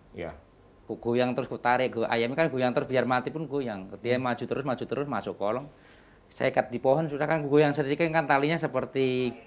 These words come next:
Speaker 2: anu, seperti model gawang, Pak.
Speaker 1: Oke.
Speaker 2: Jadi gawangnya kalau goyang sudah terikat sendiri. Mudah sekali sebenarnya, Kak. Cuma
Speaker 1: Hmm.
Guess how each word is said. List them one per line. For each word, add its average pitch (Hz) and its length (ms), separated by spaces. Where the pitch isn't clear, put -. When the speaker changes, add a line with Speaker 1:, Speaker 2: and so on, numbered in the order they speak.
Speaker 2:
anu, 139 320
seperti 120 720
model 120 560
gawang, 123 400
Pak. - 140
Speaker 1:
Oke. 98 240
Speaker 2:
Jadi 139 160
gawangnya 147 320
kalau 147 240
goyang 147 160
sudah 139 240
terikat 110 320
sendiri. 104 400
Mudah 151 320
sekali 147 400
sebenarnya, 98 480
Kak. 104 160
Cuma 143 240
Speaker 1:
Hmm. 107 240